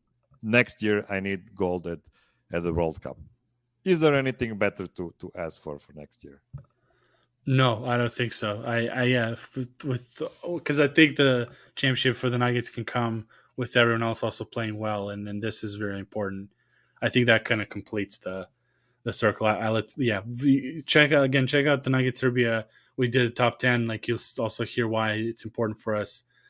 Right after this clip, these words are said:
Speaker 2: wh-, what my number one was, uh, for, for this, what number one moment was for this year. So, yeah, that's the, I like that one. The gold, and it's,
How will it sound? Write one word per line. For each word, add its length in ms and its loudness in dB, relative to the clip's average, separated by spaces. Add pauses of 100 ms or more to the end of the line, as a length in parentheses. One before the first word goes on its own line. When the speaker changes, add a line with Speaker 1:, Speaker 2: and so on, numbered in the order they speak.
(300)
Speaker 2:
wh-, 200 -8
what 300 0
my 160 0
number 340 -2
one 280 -2
was, 520 -6
uh, 440 -8 (260)
for, 500 -2
for 280 0
this, 420 -4
what 180 2
number 360 2
one 160 4
moment 340 0
was 180 -4
for 140 -8
this 260 -4
year. 280 -10 (580)
So, 320 0
yeah, 220 0
that's 300 -2
the, 340 0
I 140 4
like 240 4
that 160 0
one. 280 -6
The 100 -6
gold, 320 2
and 100 2
it's, 340 -2